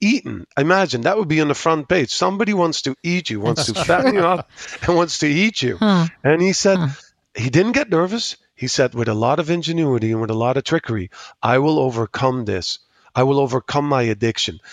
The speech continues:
Speaker 1: And what happened? They overcame it. They didn't get stuck. This is what I tell employees, my kids, myself a lot. When you're in jail, just like Hansel, do not stop.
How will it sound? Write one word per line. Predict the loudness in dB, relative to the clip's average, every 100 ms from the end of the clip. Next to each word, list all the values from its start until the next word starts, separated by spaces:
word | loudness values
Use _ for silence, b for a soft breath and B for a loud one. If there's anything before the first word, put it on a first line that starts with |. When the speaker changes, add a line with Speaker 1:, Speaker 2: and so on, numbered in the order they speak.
| B
Speaker 1:
And | 0
what | 2 2
happened? | 0 0 -4 -8 b b _ -2
They | 0
overcame | 2 0 -2 0 0 0
it. | -4 -10 _ -6
They | -2 -2
didn't | 0 2 2 0
get | -2 -2
stuck. | -4 -4 -2 -2 -4 -14 _ -8
This | -8
is | -4
what | -2 0
I | 0
tell | 0 0 0
employees, | -4 -4 -4 -2 -4 -8
my | -6 -6
kids, | -2 0 0 -4 B B -6
myself | -2 -2 0 2 0 0
a | -2
lot. | -2 -4 B B B -14
When | -2 0 0
you're | 0 0
in | 0
jail, | 2 2 2 0
just | -2 0
like | -2 0
Hansel, | -2 -2 -2 -4 -6 -12 _ -2
do | 0
not | 2 2 0
stop. | -4 0 0 -2 -8